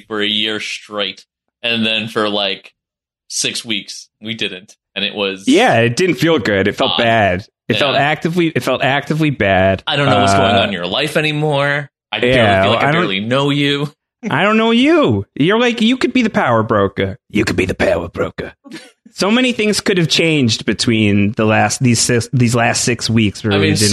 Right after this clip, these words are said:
Speaker 1: six weeks, six months, about the same time it would have taken
Speaker 2: It's
Speaker 1: Sharon
Speaker 2: about,
Speaker 1: to do
Speaker 2: you
Speaker 1: it.
Speaker 2: know,
Speaker 1: So,
Speaker 2: six,
Speaker 1: like, you know,
Speaker 2: you
Speaker 1: like, I
Speaker 2: know,
Speaker 1: could have become
Speaker 2: uh,
Speaker 1: the power broker in that time period. Why not? <laughs>
Speaker 2: So I've mi-, I've missed you, Kevin. I've missed you, dear Everything is Super listeners. So I'm back.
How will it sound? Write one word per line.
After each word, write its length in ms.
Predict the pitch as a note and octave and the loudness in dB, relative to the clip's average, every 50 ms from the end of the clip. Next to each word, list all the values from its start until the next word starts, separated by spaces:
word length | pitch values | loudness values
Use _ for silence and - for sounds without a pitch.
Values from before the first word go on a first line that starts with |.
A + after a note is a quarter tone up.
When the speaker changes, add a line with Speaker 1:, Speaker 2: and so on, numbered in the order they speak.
| G2+ - - | 0 0 -2
Speaker 1:
six 100 | - - | -2 -2
weeks, 260 | D3+ D#3 D3+ D3 - | -2 -2 -2 -2 -4
six 300 | - D3+ C#3 C#3+ - - | -4 -4 -4 -4 -4 -4
months, 180 | C3+ C3 C3 C3 | -2 -2 -2 -2
about 220 | C3 C3 C3 B2+ | -2 -4 -4 -2
the 60 | B2+ | -4
same 220 | - C#3 A#2+ A#2 B2 | -4 -2 -4 -4 -4
time 240 | - B2 A2 A2+ | -4 -4 -4 -4
it 40 | A2 | -4
would 100 | G#2+ G#2 | -4 -6
have 100 | G#2 G2 | -6 -6
taken 200 | - A#2+ C3+ D#3+ | -4 -2 0 0
Speaker 2:
It's 120 | F#3+ G3 G#3+ | 0 0 0
Speaker 1:
Sharon 140 | G#3 G#3+ A3+ | -2 0 0
Speaker 2:
about, 140 | A3 G#3+ G#3 | 0 0 0
Speaker 1:
to 100 | G#3 F#3 | 2 2
do 60 | F#3+ | 2
Speaker 2:
you 60 | F#3+ | 2
Speaker 1:
it. 40 | F#3 | 0
Speaker 2:
know, 80 | F#3 F3 | 0 0
Speaker 1:
So, 80 | F3+ F#3 | 0 0
Speaker 2:
six, 320 | G3+ G3+ A3+ - G3 G3 | 0 0 0 0 0 -2
Speaker 1:
like, 80 | G3 - | -4 -4
you 80 | C3+ | -4
know, 200 | G2 F2+ E2+ F2+ | -4 -4 -4 -4
Speaker 2:
you 60 | - - F#3 F#3 G3+ G#3 G#3+ | -4 0 0 2 2 2 2
Speaker 1:
like, 100 | A3 A3 | 2 0
I 100 | A#3+ A#3+ | 0 0
Speaker 2:
know, 80 | A#3+ | 0
Speaker 1:
could 80 | B3 B3 | 2 0
have 60 | A#3+ G#3+ | 0 0
become 180 | G#3 - F3+ | 0 0 0
Speaker 2:
uh, 80 | F3+ F#3 F#3+ F#3+ F#3+ | 2 2 2 2 2
Speaker 1:
the 60 | G3 G3 | 0 0
power 100 | - - | 0 0
broker 280 | A#2+ A2+ A2 A2+ B2 | 0 0 0 -2 -2
in 80 | A#2 G#2+ | -2 -2
that 140 | G#2+ G#2+ G#2 | -2 -2 -2
time 180 | - A2 A2 - | -2 -4 -2 -2
period. 220 | B2 A#2+ C3+ C3 | -2 -2 -2 -2
Why 160 | C3+ D3 D3+ D3+ | -2 -2 -2 -2
not? 420 | D#3 E3 D#3 C3 A2 A2+ - - - - - - - - | -2 -2 -2 -2 -4 -4 -8 -12 -14 -16 -18 -20 -10 -8
<laughs> 80 | A3 G3+ - - _ _ _ _ _ _ _ _ _ _ _ - - - | -8 -8 -8 -12 _ _ _ _ _ _ _ _ _ _ _ -12 -6 -2
Speaker 2:
So 140 | - C3 | 0 2
I've 160 | A#2+ A#2 G2+ C3 | 2 2 2 2
mi-, 180 | C3 C#3 D3+ - | 2 2 0 0
I've 220 | C3+ A#2+ A#2 - B2+ | 0 -2 0 0 0
missed 320 | B2+ C3+ C3+ - - - | 0 0 0 -2 0 0
you, 160 | C3+ C#3 C#3+ | 0 0 0
Kevin. 500 | C#3+ - - D3 C#3 C3+ C#3 C#3 C3+ - - | 0 0 0 0 0 2 2 2 0 0 0
I've 220 | B2+ B2 A2+ - | -2 -4 0 2
missed 300 | C3 B2+ C3 B2 - - | 2 2 2 2 0 0
you, 260 | B2 B2 C#3 D3 C#3+ | 2 2 4 4 4
dear 320 | C3 A#2 B2 C#3 C#3 C#3 C3+ | 2 2 2 2 2 2 2
Everything 520 | - C3+ C3 B2+ C3 B2+ - C#3 C3 C3 | 2 2 2 0 0 0 0 0 0 2
is 120 | B2+ A#2+ - | 2 2 2
Super 640 | - C#3 C3 A#2 - C3 B2 A#2+ A#2+ A#2+ B2 B2+ - _ | 2 2 0 0 0 0 2 2 2 2 0 0 -2 _
listeners. 540 | B2 A#2+ A#2+ A#2+ - - A#2+ A#2 A#2 A2 - | 0 0 2 2 2 2 2 2 2 0 0
So 240 | - F#2 F2+ - - _ _ _ _ | 0 0 -2 -4 -4 _ _ _ _
I'm 160 | - G#2 F2+ E2 | -4 -4 -4 -2
back. 720 | - E2+ E2 E2+ E2 - - - _ - - - - | -2 -4 -2 -2 -4 -6 -8 -12 _ -20 -20 -20 -20